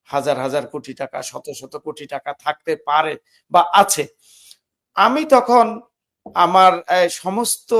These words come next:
এই দুদককে আমার ট্যাক্স পেপার দেখালাম, এবং আমার সবগুলো অ্যাকাউন্টের আমি, আহ, কপি দিলাম, এবং বললাম যে, "দেখুন, এর বাইরে যদি আপনারা হাজার কোটি,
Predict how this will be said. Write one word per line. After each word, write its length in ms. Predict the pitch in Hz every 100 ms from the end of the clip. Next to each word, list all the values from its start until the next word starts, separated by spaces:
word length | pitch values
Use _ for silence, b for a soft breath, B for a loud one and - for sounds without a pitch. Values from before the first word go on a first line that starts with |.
| 214 214
এই 160 | 196
দুদককে 560 | 190 180 175 170 - 185
আমার 260 | 156 151 160
ট্যাক্স 420 | 156 147 - - -
পেপার 380 | 185 180 175
দেখালাম, 460 | 175 175 175 214 269 - _ _ _ _
এবং 280 | 175 185 180
আমার 280 | - 160 208
সবগুলো 920 | 214 - 220 226 208 214 240 226 214 -
অ্যাকাউন্টের 680 | 170 - 190 240 - 175 135 _ _ _ _ _ -
আমি, 500 | 151 147 151 147 147
আহ, 260 | - 151 143 143
কপি 280 | 160 156 226
দিলাম, 440 | 240 240 277 302 _ _ _
এবং 300 | 247 262 269
বললাম 380 | 240 247 233 226
যে, 120 | 208
"দেখুন, 460 | 214 165 - 147 - _ _ _ _
এর 240 | 190 202
বাইরে 460 | 170 151 175 240 269
যদি 440 | 254 208 190 190 - _ _ _
আপনারা 680 | 156 156 165 160 160 156 - _ _ _ _ _ _ _ _ _ - - _ - _ _ - -
হাজার 460 | - 170 175 226
কোটি, 520 | 226 220 220 202 208